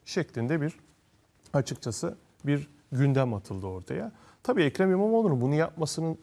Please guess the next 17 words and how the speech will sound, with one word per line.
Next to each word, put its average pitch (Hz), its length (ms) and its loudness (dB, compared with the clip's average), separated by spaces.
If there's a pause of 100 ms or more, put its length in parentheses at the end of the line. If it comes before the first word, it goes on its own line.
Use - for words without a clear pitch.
(140)
altında 147 420 2
yatan 160 300 0
sebep 127 420 -2
de 262 80 -2
şuydu. 120 400 0 (500)
Benim 120 260 2
yaptığım 101 440 -2
analiz, 104 460 -4 (920)
iki - 280 -2
bin 226 80 4
yirmi 165 380 4
dört 214 160 0
seçimlerindeki 151 1200 -2 (540)
çok - 460 -6
muhtemel 165 580 0
olan 180 260 2
kaybetme 131 680 -2